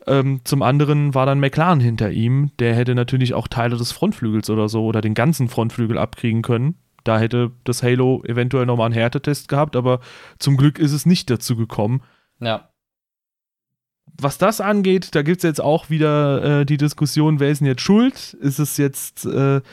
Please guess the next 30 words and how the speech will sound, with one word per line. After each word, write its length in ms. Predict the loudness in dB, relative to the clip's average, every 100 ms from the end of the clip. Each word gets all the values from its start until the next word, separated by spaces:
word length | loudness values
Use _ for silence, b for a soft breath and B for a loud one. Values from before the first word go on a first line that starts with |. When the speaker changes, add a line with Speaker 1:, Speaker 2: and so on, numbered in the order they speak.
| B B B B
Speaker 1:
Vettels 420 | -2 2 2 0
Schuld, 280 | 0 0 2
dass 120 | 0 0
er 100 | 0
da 300 | 0 2 2
nicht 220 | 0 0
vorsichtig 520 | 0 0 0 -2 -2
genug 340 | 0 2 2 2
war? 200 | 0 0 B B B B _ _ _
Ich 160 | -4 0
selbst 320 | 0 0 0
tue 100 | 2
mich 160 | 2 0
bei 140 | 0
sowas 360 | 2 0 0 -2
mit 120 | -2
einer 160 | -2
Schuldfrage 560 | 0 0 -2 -2 -2 0
ganz, 240 | -2 -2
ganz 200 | -2 -2 -2
schwer, 380 | 0 0 0
weil 280 | 0 0 0 -4
du 140 | -4 -2
hast 100 | -2
es 100 | -4
vorhin 460 | -2 0 2 -2 -6 -10
zu 160 | -8 -6
Sainz 400 | -2 0 -2 -2
und, 340 | -4 -4 -6
äh, 300 | -4 -2 -2